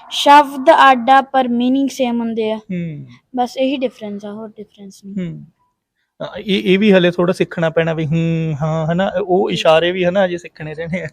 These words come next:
Speaker 1: ਹਾਂਜੀ।
Speaker 2: ਹੂੰ। ਕਿਉਂਕਿ ਜਿਹੜੀ ਪੰਜਾਬੀ ਭਾਸ਼ਾ, ਇਹਦੇ 'ਚ ਵਿੱਚ, ਅ, ਹਰ ਇੱਕ, ਇੱਕ, ਇੱਕ ਸ਼ਬਦ ਦੇ ਅਲੱਗ-ਅਲੱਗ ਮਤਲਬ ਆ, ਹਨਾ?
Speaker 1: ਹਾਂਜੀ।
Speaker 2: ਹੂੰ। ਉਦੋਂ ਨਹੀਂ ਔਖਾ ਲੱਗਦਾ ਜਦੋਂ ਕਈ ਵਾਰੀ ਕੋਈ ਪੰਜਾਬੀ ਬੋਲਣ ਵਾਲਾ ਗਾਂਹ, ਅ, ਅ, ਅ,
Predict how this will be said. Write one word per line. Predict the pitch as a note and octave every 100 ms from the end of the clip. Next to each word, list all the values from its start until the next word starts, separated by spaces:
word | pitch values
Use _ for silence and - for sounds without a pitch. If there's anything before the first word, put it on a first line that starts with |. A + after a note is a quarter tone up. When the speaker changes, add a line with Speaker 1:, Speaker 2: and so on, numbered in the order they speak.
| D#3
Speaker 1:
ਹਾਂਜੀ। | - A#3 G#3+ G#3 A3+
Speaker 2:
ਹੂੰ। | G#3+ _ E3 D3 - _ _ _ _
ਕਿਉਂਕਿ | F3 E3+
ਜਿਹੜੀ | F#3+ G3
ਪੰਜਾਬੀ | F#3 F3 E3+ F#3+
ਭਾਸ਼ਾ, | F#3 F#3+ F3+ F#3
ਇਹਦੇ | F#3+
'ਚ | F#3+
ਵਿੱਚ, | G3 F3+ E3+
ਅ, | F#3+ F#3+ - _ _ D#3 C#3+ -
ਹਰ |
ਇੱਕ, | F#3+ - G3+ G3+ F#3+ F3+ -
ਇੱਕ, | F3 -
ਇੱਕ | F3+ F3+
ਸ਼ਬਦ | F3 E3+ E3
ਦੇ | E3 E3
ਅਲੱਗ-ਅਲੱਗ | D#3+ E3+ F3+ D#3+
ਮਤਲਬ | E3 E3 C#3+ C#3 C#3 C#3
ਆ, | C#3
ਹਨਾ? | E3+ - _ A3
Speaker 1:
ਹਾਂਜੀ। | G#3+ G#3+ G#3+
Speaker 2:
ਹੂੰ। | _ F3 D#3 C#3+ C#3 - _ _ -
ਉਦੋਂ | F#3+ B3
ਨਹੀਂ | C#4
ਔਖਾ | C4+ B3
ਲੱਗਦਾ | A#3 A3
ਜਦੋਂ | A3 A3
ਕਈ | G#3+ A3+
ਵਾਰੀ | A3
ਕੋਈ | G#3 G#3
ਪੰਜਾਬੀ | G3 F#3 E3+ F3+
ਬੋਲਣ | D#3+ F3 F3
ਵਾਲਾ | F3 F3
ਗਾਂਹ, | E3 F3+ F3+
ਅ, | - - - E3+ E3 -
ਅ, | F#3+ - _ F#3 D#3+ F3 -
ਅ, | E3